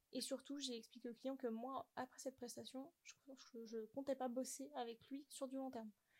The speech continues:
Que j'avais des partenaires à lui recommander s'il cherchait quelqu'un en accompagnant en mensuel, mais que j'irais pas, pour ma part, plus loin pour les raisons que je l'avais déjà énoncées. C'est-à-dire que les fonctionnements matchent pas.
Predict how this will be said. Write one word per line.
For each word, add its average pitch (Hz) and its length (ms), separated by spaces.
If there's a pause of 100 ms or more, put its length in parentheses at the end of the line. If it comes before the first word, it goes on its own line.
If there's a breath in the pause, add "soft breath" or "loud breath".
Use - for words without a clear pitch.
(200 soft breath)
Que 254 80
j'avais 240 180
des 226 100
partenaires 262 500
à 226 40
lui 226 100
recommander 233 440
s'il 226 140
cherchait 220 300
quelqu'un 220 280
en 220 60
accompagnant 214 500
en 208 200 (100)
mensuel, 214 400 (840 soft breath)
mais 240 220
que 269 300
j'irais 226 260 (100)
pas, - 260 (340)
pour 277 120
ma 247 140
part, 254 300
plus - 180
loin 277 260 (160)
pour 262 140
les 247 100
raisons 262 260
que 294 120
je 254 80
l'avais 240 180
déjà 247 240
énoncées. 262 360
C'est-à-dire 240 260
que 240 60
les 226 80
fonctionnements 233 440
matchent 247 300
pas. - 140